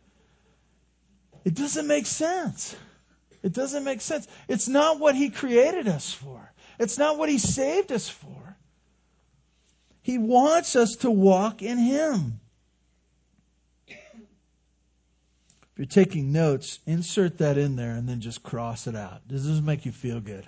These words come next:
right? It'll make you feel good to cross that out and say, "This is not the way to live." And guess what? Guess what? If you struggled this wa-, week,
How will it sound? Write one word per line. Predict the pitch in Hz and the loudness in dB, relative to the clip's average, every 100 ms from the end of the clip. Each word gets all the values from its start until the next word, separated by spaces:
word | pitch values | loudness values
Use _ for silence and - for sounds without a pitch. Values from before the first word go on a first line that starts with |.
| - | -12
right? | 117 135 160 - _ _ _ _ - | -8 -8 -8 -14 _ _ _ _ -16
It'll | 123 | -12
make | 180 196 | -8 -4
you | 180 | -4
feel | - 147 139 | -2 0 0
good | 113 110 | -2 -10
to | 107 | -12
cross | - 127 123 - | -8 -8 -8 -10
that | 113 | -10
out | 113 | -10
and | 117 | -10
say, | 135 117 - - - 147 | -8 -8 -12 -20 -6 4
"This | 156 277 - 285 | 8 8 8 4
is | 214 | 4
not | 196 185 190 202 | 8 8 8 6
the | 208 | 6
way | 180 165 160 | 8 6 6
to | 165 190 | 4 6
live." | 175 220 196 147 - - - | 10 12 10 8 0 -20 0
And | 180 160 | 2 10
guess | 277 294 | 10 10
what? | 269 320 311 156 - - | 8 12 12 10 -2 -6
Guess | 220 240 - | 2 2 4
what? | 294 220 139 | 6 6 4
If | - - _ _ _ _ _ _ _ _ | -8 -20 _ _ _ _ _ _ _ _
you | 180 | 0
struggled | - 214 226 247 208 | 2 6 6 6 0
this | 262 - | -2 -2
wa-, | 254 277 - | 0 0 0
week, | 220 262 320 - - | -2 0 -2 -4 -20